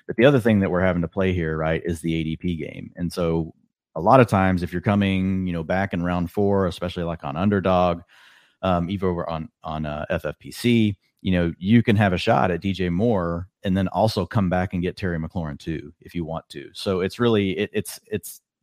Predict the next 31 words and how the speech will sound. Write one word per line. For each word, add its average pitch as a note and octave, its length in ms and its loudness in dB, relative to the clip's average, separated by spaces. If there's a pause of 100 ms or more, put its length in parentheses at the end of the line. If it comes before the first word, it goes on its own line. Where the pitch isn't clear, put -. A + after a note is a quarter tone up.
depends D3 300 6
on A#2 140 10
what A#2+ 120 6
you're F#2+ 140 0
trying G2+ 240 2
to E2 80 -2
do. D#2+ 200 -2
If C2+ 140 -12
you F2 100 -4
only C3 200 6
know A#2+ 180 4
you're G#2+ 140 4
taking F#2+ 320 0
one F#2+ 160 0
wide F#2 180 0
receiver B2 360 -2
there, A#2 200 6
then F#2+ 160 0
you F2+ 60 0
gotta F2 180 0
make E2 180 -4
a D#2+ 40 -10
stand C2+ 320 -10
on D2+ 120 -6
D E2 100 -4
J D#2+ 120 -4
Moore D#2+ 220 -4
versus D2+ 260 -12
Terry E2 200 -10
McLaurin. D2+ 400 -12
If - 40 -20